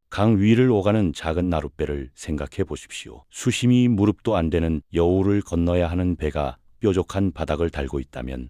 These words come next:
바닥이 강바닥에 긁히거나 꽂혀서 앞으로 나아가지도 못합니다. 하지만 평평한 바닥을 가진 배는 마치 물 위에 쟁반을 얹어놓은 것처럼 수심이 불과 이십 센티미터에서 오십 센티미터 정도밖에 안 되는 곳도 미끄러지듯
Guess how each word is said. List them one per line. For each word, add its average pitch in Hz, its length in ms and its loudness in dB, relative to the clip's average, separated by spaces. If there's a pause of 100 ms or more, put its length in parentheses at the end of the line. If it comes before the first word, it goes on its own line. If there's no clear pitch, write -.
바닥이 107 640 -2
강바닥에 95 640 0
긁히거나 76 760 -6 (200)
꽂혀서 80 680 -4
앞으로 80 460 -6
나아가지도 73 560 -4
못합니다. 69 680 -8 (100)
하지만 85 460 -2 (100)
평평한 117 560 2
바닥을 87 400 0
가진 76 400 -4
배는 69 480 -6
마치 82 480 -4
물 87 280 0
위에 87 200 2
쟁반을 85 580 0
얹어놓은 80 560 0
것처럼 71 560 -10
수심이 78 600 -6 (100)
불과 71 500 -4 (180)
이십 85 300 -8
센티미터에서 80 920 -2 (180)
오십 87 280 0
센티미터 104 460 2
정도밖에 85 540 0
안 76 180 -2
되는 80 280 0
곳도 73 500 -8
미끄러지듯 80 720 -2